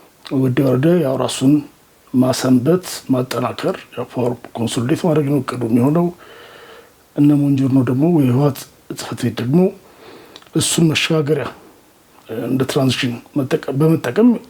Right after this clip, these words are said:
ያው ስልጣን መጠቅለል ላይ ነው ግባቸው። ሶ በቀጣይ አራት ወራት በዚህ መልኩ ነው የሚጓተቱ የሚችሉት የሚል ድምዳሜ አቅርቤ ነበር። ከዛ በኋላ መሀል ላይም አንድ ሁለት ኢቨንቶች ነበሩ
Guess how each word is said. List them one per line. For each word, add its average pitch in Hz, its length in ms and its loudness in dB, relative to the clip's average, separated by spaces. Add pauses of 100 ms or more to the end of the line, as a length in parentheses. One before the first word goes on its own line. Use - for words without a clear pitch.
ያው 131 140 0
ስልጣን 127 360 -6
መጠቅለል 120 640 -2
ላይ 127 140 0
ነው 117 120 -2
ግባቸው። 117 520 0 (640)
ሶ - 100 -12
በቀጣይ 190 400 2 (100)
አራት 170 260 0
ወራት 160 200 2
በዚህ 135 240 2
መልኩ 131 280 0
ነው 131 160 0
የሚጓተቱ 139 680 -2
የሚችሉት 123 480 -4 (160)
የሚል 120 300 0 (340)
ድምዳሜ 120 440 0
አቅርቤ 131 360 -2
ነበር። 123 260 -2 (680)
ከዛ 151 220 -2
በኋላ 165 180 2
መሀል 147 220 0
ላይም 160 160 2
አንድ 151 120 2
ሁለት 143 260 -2 (180)
ኢቨንቶች 135 440 2
ነበሩ 131 260 0